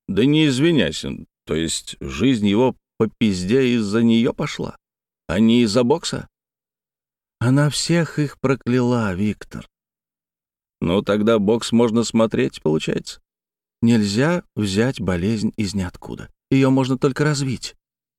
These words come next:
«То есть бокс нельзя смотреть?» Мы помолчали. Я был счастлив, что поговорил с отцом, и несчастлив от того, что так сложилась его жизнь.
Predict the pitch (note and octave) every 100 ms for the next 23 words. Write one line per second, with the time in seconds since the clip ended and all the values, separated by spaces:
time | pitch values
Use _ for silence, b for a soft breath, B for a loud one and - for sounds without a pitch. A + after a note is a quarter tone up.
0 | _ _ _ _ _ _ A#2 B2 G#2+ A2
1 | C3+ - D3+ C#3+ A2 C2+ A#1+ B1 B1+ -
2 | - _ _ _ _ _ _ C3 D3+ D3
3 | C3 B2+ - D3+ A2 D#2+ D2+ E2 A2+ A#2+
4 | A2+ G#2+ - E3 E3 D3 - C#3 C3+ B2
5 | A#2+ A#2 - G#2 - G#2+ G2 F2 _ _
6 | A2 A2 G#2 B2+ C3 G#2 G#2 - G2+ A2+
7 | - G#2 G2+ G#2 - F2+ E2 G#2 F#2+ -
8 | E2+ F2+ E2 A2 -